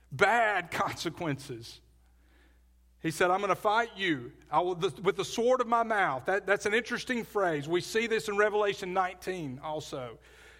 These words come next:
You know, God created the word, remember, uh, the, the earth. Remember how he created the worlds? The spoken word. It's just talking about his power, his majesty. You know, he spoke the worlds into existence.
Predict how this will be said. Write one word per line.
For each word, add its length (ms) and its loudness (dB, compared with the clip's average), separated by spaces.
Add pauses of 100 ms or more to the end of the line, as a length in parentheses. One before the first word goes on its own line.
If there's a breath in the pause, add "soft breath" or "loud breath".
You 100 -4
know, 60 -4
God 280 4
created 360 2
the 60 -4
word, 220 4
remember, 320 -4
uh, 80 -2
the, 220 -2
the 160 2
earth. 220 2
Remember 280 0
how 160 0
he 80 0
created 420 2
the 60 -2
worlds? 600 -2 (1500 soft breath)
The 100 -8
spoken 440 -2
word. 340 -2 (640)
It's 140 -10
just 100 -10
talking 200 0
about 160 0
his 120 -6
power, 680 0 (580 soft breath)
his 180 -4
majesty. 880 0 (580 soft breath)
You 200 -6
know, 60 -4
he 100 -4
spoke 560 -2
the 80 0
worlds 460 2
into 300 -2
existence. 840 -2